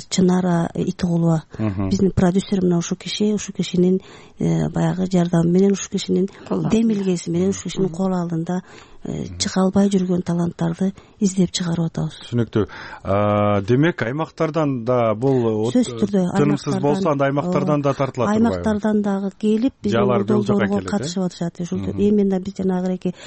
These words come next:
Speaker 1: через интернет аркылуу өзүбүздүн маалыматыбызды жөнөткөнбүз. Оштон, Жалал Абадтан, Таластан, региондордун
Speaker 2: Мгм.
Speaker 1: Бүт бардыгынан келип катышып атат. Отуздан ашык биздин азыркы бул отурган концертибизге, э,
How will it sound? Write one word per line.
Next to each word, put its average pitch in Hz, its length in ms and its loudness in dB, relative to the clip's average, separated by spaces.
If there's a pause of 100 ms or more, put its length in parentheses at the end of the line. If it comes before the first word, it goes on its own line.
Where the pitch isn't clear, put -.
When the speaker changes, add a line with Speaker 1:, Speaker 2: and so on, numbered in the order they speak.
(240)
Speaker 1:
через 190 400 2
интернет 196 420 2
аркылуу 180 380 -2
өзүбүздүн 180 520 2 (300)
маалыматыбызды 180 720 0
жөнөткөнбүз. 190 800 2
Оштон, 190 640 2
Жалал 190 320 2
Абадтан, 185 800 2
Таластан, 185 760 2
региондордун 196 720 2
Speaker 2:
Мгм. 170 420 -10 (220)
Speaker 1:
Бүт 285 220 2
бардыгынан 175 520 0
келип 196 280 2 (100)
катышып 185 320 -2
атат. 165 280 -4
Отуздан 208 540 0
ашык 185 380 -2
биздин 185 280 0 (400)
азыркы 185 520 0
бул 185 160 2
отурган 180 320 -2
концертибизге, 180 800 0
э, - 20 -10